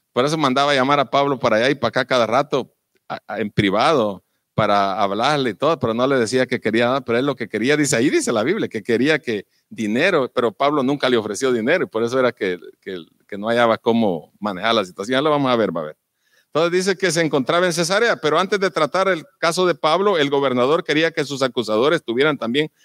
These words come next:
la oportunidad de expresarse, porque era la ley. A nadie se puede acusar. Por ejemplo, en este tiempo, ustedes ya saben, aunque no somos, ah, expertos en derecho legal, pero todos sabemos que uno cuando lo van a acusar tiene que tener testigos y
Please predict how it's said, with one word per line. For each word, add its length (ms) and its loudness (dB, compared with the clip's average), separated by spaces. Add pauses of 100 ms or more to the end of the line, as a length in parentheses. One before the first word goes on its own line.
(160)
la 240 2
oportunidad 760 2
de 140 0 (380)
expresarse, 720 -2
porque 240 -6
era 120 0
la 120 -2
ley. 400 -2 (680)
A 120 0
nadie 240 0
se 80 -10
puede 200 -2
acusar. 600 -4 (240)
Por 100 -8
ejemplo, 200 -8
en 80 -4
este 180 -6
tiempo, 300 -6
ustedes 180 0
ya 140 0
saben, 400 0 (480)
aunque 280 -2
no 120 -4
somos, 560 -6
ah, 400 -6 (480)
expertos 560 -4
en 140 0
derecho 400 0
legal, 380 0
pero 140 -10
todos 220 0
sabemos 360 -2
que 180 -2
uno 280 -2
cuando 200 -4
lo 100 -2
van 100 0
a 40 0
acusar 320 -4
tiene 200 -8
que 100 -10
tener 280 -8
testigos 520 -4
y 220 -6